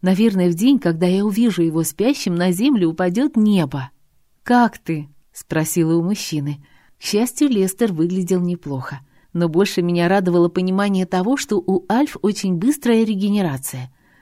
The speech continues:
За неделю кости срастались. Значит, уже скоро Лестер придет в норму, но пока что я дала ему выходные. Новую охрану я запросила со столицы.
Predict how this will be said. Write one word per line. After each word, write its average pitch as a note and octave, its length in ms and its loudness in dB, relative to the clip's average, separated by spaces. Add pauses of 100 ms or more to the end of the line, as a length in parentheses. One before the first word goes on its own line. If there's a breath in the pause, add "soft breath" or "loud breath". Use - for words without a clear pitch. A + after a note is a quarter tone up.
(120 soft breath)
За F3 180 0
неделю E3+ 540 0
кости G#3 460 -2
срастались. E3 800 -6 (180 loud breath)
Значит, F#3+ 440 -4
уже E3+ 200 0
скоро B3+ 340 2
Лестер G#3 460 0
придет F3+ 460 -2
в F3+ 100 -4
норму, D3 480 -4
но D#3+ 160 -4
пока D#3 320 -4
что - 160 -4
я A3+ 180 2
дала D3+ 300 -2
ему F3 220 0
выходные. E3+ 720 -2 (300)
Новую F#3+ 520 2
охрану A#3+ 400 2
я G3 180 4
запросила F3+ 580 0
со A3 160 -6
столицы. D3+ 680 -4